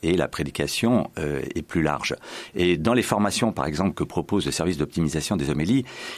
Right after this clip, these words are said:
il y a aujourd'hui, euh, une part très importante de nos formations qui sont destinées aux laïcs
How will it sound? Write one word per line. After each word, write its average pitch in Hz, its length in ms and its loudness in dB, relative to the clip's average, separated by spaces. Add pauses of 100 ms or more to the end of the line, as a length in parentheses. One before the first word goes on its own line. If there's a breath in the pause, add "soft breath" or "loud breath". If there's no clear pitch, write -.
(100)
il - 60 0
y 85 40 4
a 92 60 2
aujourd'hui, 98 720 2
euh, 82 220 -4
une 78 160 -2
part - 220 -2
très 165 240 2
importante 98 680 -2
de 87 140 0
nos 90 100 2
formations 85 460 0
qui - 140 -4
sont 80 160 -2
destinées 95 560 2 (540 loud breath)
aux 120 120 6
laïcs 107 500 0